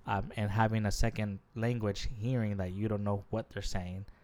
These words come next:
so it's something that I had to capture too as well really fast. So that's something I had, I had, I knew I had some struggles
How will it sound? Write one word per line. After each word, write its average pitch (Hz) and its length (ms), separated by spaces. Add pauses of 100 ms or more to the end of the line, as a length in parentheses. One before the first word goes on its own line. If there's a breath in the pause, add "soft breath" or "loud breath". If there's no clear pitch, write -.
(320 soft breath)
so 104 240
it's - 260
something 113 320
that 98 120
I 107 140
had 104 180
to 98 60
capture 98 360
too 110 180
as 95 200
well 98 200
really 92 160
fast. - 440 (420 loud breath)
So - 140
that's 127 200
something 127 320
I 107 160
had, 110 300 (360 loud breath)
I 107 140
had, 104 340
I 113 200
knew 120 300
I 110 80
had 107 360
some 104 300 (560)
struggles 117 720